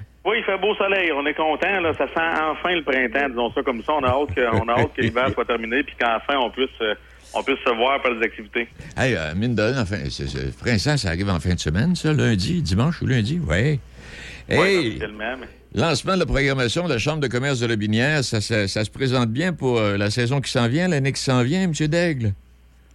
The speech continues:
Speaker 1: Oui, ben, on avait hâte de reprendre nos activités, de recommencer à
Speaker 2: Ben
Speaker 1: se voir,
Speaker 2: oui.
Speaker 1: puis de, de réseauter, de, de, de faire des événements. Fait qu'on lance ça la semaine prochaine, là,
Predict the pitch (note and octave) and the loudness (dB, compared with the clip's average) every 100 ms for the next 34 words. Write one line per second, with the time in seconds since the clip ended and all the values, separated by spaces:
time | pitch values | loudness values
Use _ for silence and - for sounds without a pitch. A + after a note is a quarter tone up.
0 | - A2 C#3 D#3 C3 B2 B2 C#3+ E3 B2 | -14 -2 0 2 0 2 2 0 0 -2
1 | C3+ C#3+ B2 A#2+ - G#2 C#3 C#3 A2 A#2+ | 0 -2 0 -2 -4 -4 -4 -2 -2 0
2 | A2+ G#2+ B2 F2+ E2+ A2+ B2 B2 A2+ A2 | 0 0 2 2 2 2 2 0 -4 -4
3 | G#2+ A2 A2 A2+ A2+ G#2+ - B2 B2+ A#2 | -2 0 0 0 0 -4 0 0 2 0
4 | G#2+ A2 G#2+ G#2+ B2 B2 A2+ A2 G#2 A2 | 0 0 0 -2 -2 -2 -2 -2 -2 -4
5 | C#3 B2+ G#2+ A2 A#2 A2+ E3 C#3 - B2+ | -4 -4 -2 0 0 0 0 0 -2 -6
6 | A#2 A2 B2 C3 C3 B2+ A2+ | -2 -2 -2 -2 0 2 2